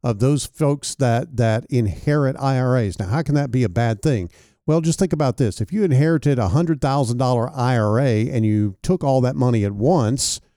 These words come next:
then, eh, all of a sudden you've got a hundred thousand dollars more in income and you're thrust into a bigger tax bracket. Now, that's the extreme. But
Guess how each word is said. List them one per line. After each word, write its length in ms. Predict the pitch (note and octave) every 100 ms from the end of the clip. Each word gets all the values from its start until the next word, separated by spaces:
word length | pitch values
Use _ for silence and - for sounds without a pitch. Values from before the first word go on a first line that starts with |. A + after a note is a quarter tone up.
| _ _ _
then, 480 | B2+ C3 C3+ C3 B2+
eh, 340 | C#3+ - - -
all 180 | C3+
of 60 | D3
a 20 |
sudden 220 | A#2 D#3
you've 120 | C3 D#3
got 140 | C#3+
a 40 |
hundred 200 | A#2 C#3
thousand 320 | B2 C3+ B2 B2
dollars 300 | C3 B2 A#2+
more 280 | B2+ C#3+
in 60 | A#2
income 560 | C3 G#3 - B2 A#2 D3
and 180 | C3
you're 140 | B2 A2
thrust 480 | - C#3+ C#3 C#3 -
into 300 | D3 B2+ C3+
a 40 |
bigger 280 | G2+ C3 A#2+
tax 320 | D3 D#3 -
bracket. 320 | G#2+ F2+ - - _ _ _ -
Now, 140 | A2
that's 300 | G#2+ C#3+ -
the 120 | -
extreme. 520 | G2+ - D#3 D#3 F2+ - _ _ _ _ -
But 320 | C#3 C3+